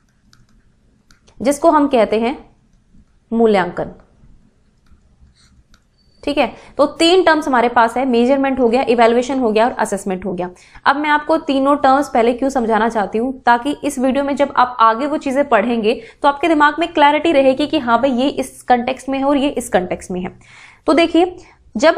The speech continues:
आप इन्फॉर्मेशन गैदर करते हैं या फिर एविडेंस इकट्ठे करते हैं, basically आप बच्चों के बारे में कुछ इन्फॉर्मेशन है उसको आप गैदर करते हैं। गैदर मतलब होता है इकट्ठा करना।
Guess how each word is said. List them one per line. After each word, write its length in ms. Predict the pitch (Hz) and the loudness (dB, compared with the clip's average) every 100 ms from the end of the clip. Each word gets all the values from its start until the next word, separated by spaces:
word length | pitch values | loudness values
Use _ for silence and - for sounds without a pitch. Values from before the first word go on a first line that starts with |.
| - | 0
आप 300 | 262 269 269 - | 2 2 0 -2
इन्फॉर्मेशन 600 | 285 285 277 285 330 294 | 0 2 0 0 0 2
गैदर 300 | 233 214 254 | 2 2 0
करते 300 | 202 185 180 | -2 -2 -4
हैं 200 | 180 185 | -4 -4
या 60 | 233 | -2
फिर 180 | 240 - | -2 0
एविडेंस 400 | 247 262 294 302 247 | 0 2 0 -2 -4
इकट्ठे 340 | 269 247 294 | -2 0 0
करते 280 | 269 190 180 | 0 -2 -4
हैं, 220 | 180 180 202 | -6 -8 -2
basically 560 | 240 254 285 285 294 262 - | 0 0 0 0 0 0 2
आप 380 | 233 269 - - _ - | 2 2 -4 -20 _ -4
बच्चों 320 | 208 247 311 | -2 0 0
के 100 | 311 | 2
बारे 240 | 269 220 208 | 2 2 0
में 140 | 220 226 | -4 -4
कुछ 180 | 311 - 254 | -6 -2 0
इन्फॉर्मेशन 640 | 285 302 277 233 226 220 | 2 2 2 0 0 -4
है 180 | 202 - _ | -6 -12 _
उसको 240 | 240 - 302 | -8 0 0
आप 120 | 240 | 2
गैदर 300 | 233 220 226 | 2 2 0
करते 260 | 196 - | -4 -4
हैं। 220 | 147 202 208 | -8 -6 -2
गैदर 240 | 240 294 | 0 2
मतलब 260 | 294 302 294 | 0 0 2
होता 160 | 262 | 2
है 80 | 415 | 0
इकट्ठा 320 | - 277 247 | -2 -2 -2
करना। 280 | 208 160 | -2 -6